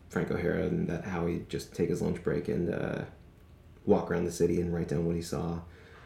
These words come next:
And I was like, "That's rad as hell." <laughs> That is so cool. <laughs>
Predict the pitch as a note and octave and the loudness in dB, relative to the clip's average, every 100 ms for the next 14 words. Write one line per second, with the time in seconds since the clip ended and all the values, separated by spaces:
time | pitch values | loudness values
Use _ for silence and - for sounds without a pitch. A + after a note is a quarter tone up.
0 | - - - - - - - - G2+ - | -20 -20 -20 -20 -20 -20 -8 -4 -2 -4
1 | - - E2+ E2 - - - - - - | -6 -6 -4 -6 -8 -14 -16 -14 -6 -4
2 | - - - - G#3+ - D3 - B3+ F3 | -4 -4 -6 4 6 10 10 12 12 12
3 | D3+ - - A2 - G3 F#3+ E3+ G#3+ - | 10 8 10 10 8 8 8 8 8 6